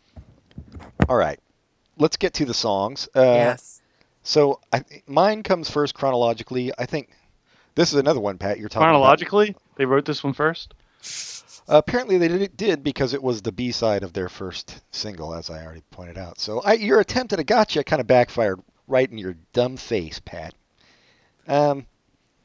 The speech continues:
Speaker 1: that's the first song chronologically on Murmur, and you were talking about, uh,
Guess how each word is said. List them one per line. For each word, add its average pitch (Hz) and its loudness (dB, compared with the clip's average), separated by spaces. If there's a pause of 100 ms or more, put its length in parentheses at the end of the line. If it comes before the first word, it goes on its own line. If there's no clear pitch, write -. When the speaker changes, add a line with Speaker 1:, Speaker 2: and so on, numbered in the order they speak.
(500)
Speaker 1:
that's 117 -16
the - -20
first - -8
song 98 -8
chronologically 85 -14
on 143 -6
Murmur, 104 -12 (1040)
and 98 -8 (460)
you 117 -8
were 127 -4
talking 120 0
about, 104 -2
uh, 95 -4